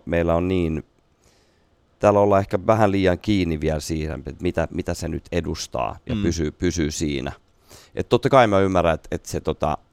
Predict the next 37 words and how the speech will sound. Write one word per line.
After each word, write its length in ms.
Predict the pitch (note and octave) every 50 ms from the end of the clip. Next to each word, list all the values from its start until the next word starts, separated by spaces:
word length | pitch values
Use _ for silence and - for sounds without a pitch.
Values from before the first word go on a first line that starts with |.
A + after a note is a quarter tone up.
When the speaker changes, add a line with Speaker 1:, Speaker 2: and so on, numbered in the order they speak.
| _ -
Speaker 1:
että 140 | E2+ - -
se 80 | - F2+
on 140 | E2+ E2
vaikea 520 | G2+ A2+ A2 G#2 F2+ - - E2 D#2 D2 C#2+ - - -
homma, 320 | F2 E2 D#2+ D#2 D#2 D2 C#2
mut 200 | C#2+ D2+ D2 -
mä 200 | - G#2 A#2 A2 -
en 280 | - F2+ F2 F2 E2
vieläkään 540 | F2 F#2+ F2 D#2 D#2 - - D#2+ D2 D2 C#2+ - _ _ _ _ _ _ _ _ _ _ _ -
luovuta 500 | - E2+ E2+ E2+ E2 - - - - - - - _ _
siinä. 340 | - - - - G1+ G#1 - - _ _ _ _ -
Speaker 2:
Joo. 160 | - A2 F#2+ F#2+
Speaker 1:
Ja 60 | D#2+
mä 80 | F2 F#2
oon 100 | F2+ F2
ihan 200 | E2+ E2+ F2 D2+
varma, 320 | - E2 D#2+ D#2 D2 C2+ C2
että 140 | C2+ _
pystyis 440 | - C#2 C2 - - - C2 - -
sen 160 | - - -
tekemään 380 | - - D#2 - - - - -
niin. 140 | - - - - _ _ _ - _ _ _ _ _
Speaker 2:
Mut 100 | - F3+ A#3
millaista 300 | F4+ G#4+ A4 F#4 - -
se 60 | G#3+
on 100 | G#3 G3+
niinku 140 | F#3+ E3 F#3+
lähteä 300 | G#3 G3+ E3+ - D3+ C#3+
täältä 520 | - F3 F3+ E3 C#3+ A#2+ A2 A#2 A#2+ A#2 - A2+
sit 220 | C3+ C#3+ C#3 B2+ C3
yhtäkkiä, 760 | D3 C3+ - C#3 - - - C3 C3 C3 B2 A#2+ A#2+ A#2 A#2 A2 _ _ _ _ _ -
mm, 580 | D3 C3+ B2+ B2 B2 A#2+ A#2+ A#2 A2+ A2+ A2 A2 A2+ - _ _
esimerkiksi 500 | - C3+ C3 A#2 B2 B2 A#2 A2+ A#2 -
tekemään 440 | - C#3 A#2 A#2 G#2+ A2 G#2+ G#2+ G#2+
Backstreet 400 | B2 C3 A2+ - - - A#2+ A2
Boys 220 | - A2+ A2+ A2+
A 160 | A2 - -